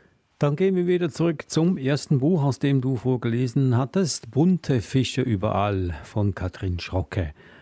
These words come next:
Also wir wissen jetzt schon die Geschichte einigermaßen. Ich kann mich daran erinnern, sie, ähm, die dreizehnjährige ist nicht damit zufrieden, dass sie in Deutschland lebt und keine Coca-Cola trinken kann bei ikea.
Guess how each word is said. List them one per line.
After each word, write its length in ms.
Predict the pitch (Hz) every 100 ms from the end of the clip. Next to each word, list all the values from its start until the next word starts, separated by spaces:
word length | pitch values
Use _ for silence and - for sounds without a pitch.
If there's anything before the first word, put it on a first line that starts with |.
| - _
Also 400 | - 92 90 90
wir 260 | 90 90 82 69
wissen 280 | 98 113 151
jetzt 220 | 127 -
schon 220 | 127 113
die 120 | 104
Geschichte 600 | 92 - 165 - - 165
einigermaßen. 1000 | 110 135 147 143 139 139 - 170 165 160 - _ _ _
Ich 140 | - -
kann 160 | - 110
mich 120 | 107
daran 240 | 110 104
erinnern, 500 | 104 120 160 180 180
sie, 520 | 156 - 131 143 147 -
ähm, 640 | 143 139 139 139 135 135 131
die 80 | 123
dreizehnjährige 800 | 107 120 127 147 135 143 143 139
ist 140 | 131
nicht 160 | 135 -
damit 160 | 143 -
zufrieden, 640 | 107 107 127 139 147 135 -
dass 200 | 120 -
sie 80 | 135
in 100 | 117
Deutschland 520 | 123 165 - 147 101
lebt 580 | 101 98 90 - - - - _
und 480 | - 110 107 101 - - - -
keine 220 | 127 110
Coca-Cola 640 | 117 - 113 - 143 156
trinken 400 | - 120 113 -
kann 380 | 92 104 98 87
bei 140 | - -
ikea. 540 | 104 - 98 95 92